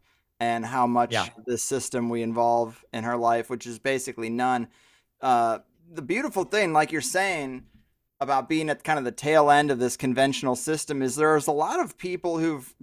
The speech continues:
Speaker 1: gone independent. They basically have taken the model that I do for the podcast, which is, you know, a subscription-based model, and they've made their private clubs.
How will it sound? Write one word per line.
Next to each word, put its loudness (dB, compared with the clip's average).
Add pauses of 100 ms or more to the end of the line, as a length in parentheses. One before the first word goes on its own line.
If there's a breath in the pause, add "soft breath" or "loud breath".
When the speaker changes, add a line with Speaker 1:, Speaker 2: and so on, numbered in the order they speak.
Speaker 1:
gone 4
independent. -4
They 2
basically 0
have -2
taken 0
the -2
model 2
that 2
I 4
do -4
for -8
the -6
podcast, -4 (380)
which -4
is, -4
you 2
know, 0 (300)
a 2
subscription-based -2
model, 0 (380)
and -2
they've 2
made 0
their -2
private -2
clubs. -6